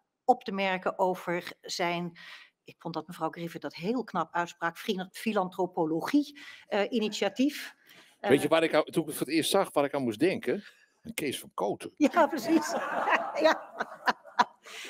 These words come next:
Speaker 2: Mijn,
Speaker 1: Ja.
Speaker 2: mijn naam is, en, en,
Speaker 1: Ja.
Speaker 2: en filantropoloog. <laughs> Vind je erg, Theo? <laughs>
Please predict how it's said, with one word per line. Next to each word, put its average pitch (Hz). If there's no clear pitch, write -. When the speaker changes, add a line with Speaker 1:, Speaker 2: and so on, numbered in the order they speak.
Speaker 2:
Mijn, 156
Speaker 1:
Ja. 170
Speaker 2:
mijn 170
naam 170
is, 143
en, 160
en, 143
Speaker 1:
Ja. 240
Speaker 2:
en -
filantropoloog. -
<laughs> 233
Vind 196
je 214
erg, 208
Theo? 175
<laughs> 277